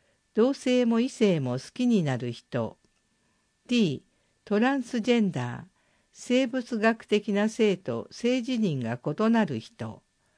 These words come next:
Q、クエスチョニングまたはクイア、性自認、性的指向が決まっていない人。プラス、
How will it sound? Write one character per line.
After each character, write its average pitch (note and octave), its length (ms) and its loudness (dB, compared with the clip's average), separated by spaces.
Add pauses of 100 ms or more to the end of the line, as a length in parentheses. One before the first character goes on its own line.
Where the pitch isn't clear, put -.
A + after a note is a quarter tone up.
(680)
Q、 G#3 400 0 (720)
ク G3+ 180 0
エ C4 120 2
ス - 140 -18
チ - 120 -4
ョ B3 60 4
ニ A3 180 4
ン G3 160 2
グ E3+ 300 -2
ま F#3 200 -2
た B3+ 200 0
は C#3 320 -2
ク - 160 -2
イ F#3 200 0
ア、 A2 200 -12 (840)
性 C4 360 0
自 A#3+ 120 -4
認、 C#3+ 360 0
性 B3 260 0
的 A#3+ 300 -4
指 A3 180 -2
向 G3+ 260 0
が F#3+ 160 0
決 F#3 160 -4
ま G#3+ 100 2
っ B3 60 -6
て - 240 -2
い G3+ 100 2
な F#3 200 2
い E3+ 80 -2
人。 - 460 -6 (800)
プ B3+ 120 -2
ラ A3+ 160 4
ス、 A#2+ 380 -10